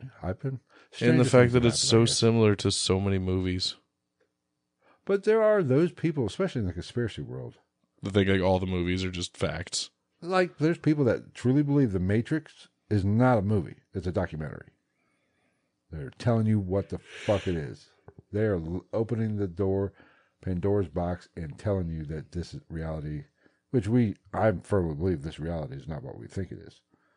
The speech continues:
Speaker 1: We know the fucking ruling elites, the governments, are lying to us.
Speaker 2: Yeah. That's
Speaker 1: Fact.
Speaker 2: factual.
Speaker 1: Just how far do you wanna take it? Do you wanna take it to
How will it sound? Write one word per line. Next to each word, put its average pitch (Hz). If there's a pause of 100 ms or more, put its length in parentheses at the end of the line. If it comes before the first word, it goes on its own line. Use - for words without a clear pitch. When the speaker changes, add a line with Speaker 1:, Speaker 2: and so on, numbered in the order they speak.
(220)
Speaker 1:
We 92
know 160
the 120
fucking 90
ruling 120
elites, 92 (640)
the 90
governments, 82
are 95
lying 80
to - (100)
us. 104 (1040)
Speaker 2:
Yeah. 160 (880)
That's 120 (140)
Speaker 1:
Fact. -
Speaker 2:
factual. 58 (1800)
Speaker 1:
Just 95
how 113
far 110
do 104
you 101
wanna 92
take 90
it? 65
Do 80
you 92
wanna 98
take 95
it 82
to 92